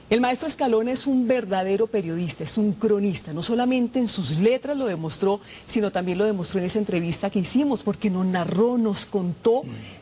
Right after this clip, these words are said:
cómo se hicieron, cómo llegó a hacer las letras y nos contó de dónde surgieron las letras. Era, la verdad, un narrador. Pasamos una mañana y una media tarde absolutamente maravillosos y encantados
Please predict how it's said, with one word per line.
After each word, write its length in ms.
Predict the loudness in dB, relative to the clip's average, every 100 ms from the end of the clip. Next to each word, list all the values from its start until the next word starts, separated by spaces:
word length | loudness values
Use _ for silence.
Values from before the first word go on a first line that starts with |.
| -14 0
cómo 400 | 0 2 -2 -2 -6
se 200 | 0 0
hicieron, 580 | 0 2 2 2 0 -2
cómo 320 | -2 0 0
llegó 460 | 2 2 2 0
a 60 | 0
hacer 240 | -2 -2
las 140 | 0 2
letras 480 | 2 0 -2 -2 -6 -20 -18 0
y 120 | 2
nos 220 | 4 2 0
contó 440 | -2 0 0 0
de 240 | 2 2 2
dónde 340 | 2 2 -2
surgieron 500 | -4 -4 -4 -2 -2
las 120 | -2
letras. 480 | 0 0 0 -2 -2
Era, 460 | 0 0 0 -2 -4 -12 -6 -4
la 80 |
verdad, 280 | -2 0 0
un 160 | 0 0
narrador. 480 | 2 0 0 0 0
Pasamos 420 | -2 0 -2 0
una 160 | 0
mañana 380 | 0 0 0 0
y 100 | 2
una 240 | 2 2 2
media 500 | 2 2 2 -2 -2
tarde 320 | -4 -2 -2
absolutamente 680 | -2 -4 -2 0 0 0 0
maravillosos 600 | 0 -2 -2 0 2 4
y 160 | 4
encantados 760 | 2 -2 -6 -4 -2 0 0